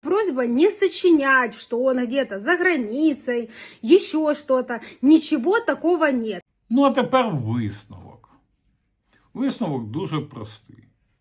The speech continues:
Speaker 2: Ми воюємо з Російською Федерацією за свободу, за нашу свободу, за українські землі, за нашу свободу. Все почалося з свободи,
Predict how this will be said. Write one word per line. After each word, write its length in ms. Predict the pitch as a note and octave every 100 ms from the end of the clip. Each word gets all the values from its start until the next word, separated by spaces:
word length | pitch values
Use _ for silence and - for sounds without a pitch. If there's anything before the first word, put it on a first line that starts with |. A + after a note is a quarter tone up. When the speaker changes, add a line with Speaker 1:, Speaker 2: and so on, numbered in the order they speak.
| _ _ _ _ _ _ _ _ _ _ _ _ _ _ _ _
Speaker 2:
Ми 260 | E3+ C4
воюємо 920 | G#3+ - A#2 A2+ C#3 F3+ G#3 E3+ C3 G#2+
з 140 | -
Російською 680 | B2+ A2 - C#3+ A#2 - G#2+
Федерацією 840 | - A2 B2 F3 F#3+ - G2+ F#2+
за 240 | E2+ B2+ C#3
свободу, 800 | - A2+ A#2+ A2 F2 D#2 F2+ _ _ _ _ _
за 240 | G#2 G#2+
нашу 540 | A2 G#2+ F#2 - - - _ _
свободу, 640 | F#2+ G2+ F#2 E2+ F#2+ - -
за 140 | F#2+ G2+
українські 760 | G2 - A2 F#2+ E2+ - G2+
землі, 560 | E2+ G2+ F#3 F3 D3+ G2
за 180 | - G2+
нашу 460 | F2 F2 - -
свободу. 880 | G2 _ F#2 G2+ A#2 E3 G3+ B2 G#2 - _ _
Все 200 | _ -
почалося 760 | A3+ G#3 - G3 F3 A2 - F#2+
з 140 | -
свободи, 680 | - G2 C3 C3+ F#2 -